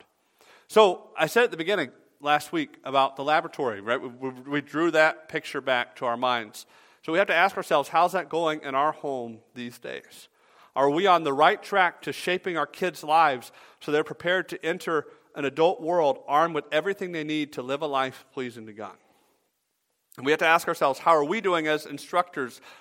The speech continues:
Are we prepared to teach the lessons of life each day through our own personal walk with the Lord?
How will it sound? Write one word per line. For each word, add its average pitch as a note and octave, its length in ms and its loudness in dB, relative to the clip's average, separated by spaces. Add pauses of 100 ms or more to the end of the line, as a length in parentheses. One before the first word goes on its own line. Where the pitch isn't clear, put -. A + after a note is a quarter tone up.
Are C3+ 100 0
we E3+ 120 0
prepared F#3+ 600 -2 (320)
to D#3+ 80 -6
teach F#3+ 340 -10
the E3 100 -6
lessons F3 380 2
of D3 140 -2
life D#3+ 280 2 (100)
each D#3+ 260 -12
day E3 240 -2
through D#3 160 -6
our C3+ 100 -2
own D#3+ 220 -4
personal D#3+ 440 -6
walk C#3 360 -4
with C#3+ 160 -10
the B2+ 80 -10
Lord? B2+ 400 -4